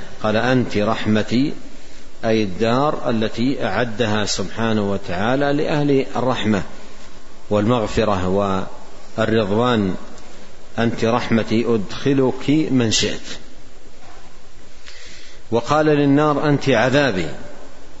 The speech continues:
وقال للنار: "أنت عذابي أعذب بك من شئت". كلاكما سأملأ، وعد سبحانه وتعالى أن يملأ الجنة،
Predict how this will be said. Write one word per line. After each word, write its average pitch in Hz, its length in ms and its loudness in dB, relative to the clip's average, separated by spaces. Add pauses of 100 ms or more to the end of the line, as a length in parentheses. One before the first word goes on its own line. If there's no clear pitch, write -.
(420)
وقال 123 300 0
للنار: 117 480 2
"أنت 117 180 -2
عذابي 123 560 2
أعذب 113 640 2
بك 131 220 0
من 131 400 2
شئت". 98 280 0 (380)
كلاكما 165 680 4
سأملأ، 98 600 0 (800)
وعد 117 520 2 (360)
سبحانه 117 520 0
وتعالى 107 540 0 (720)
أن 113 600 2 (540)
يملأ 117 560 4 (1200)
الجنة، 123 600 2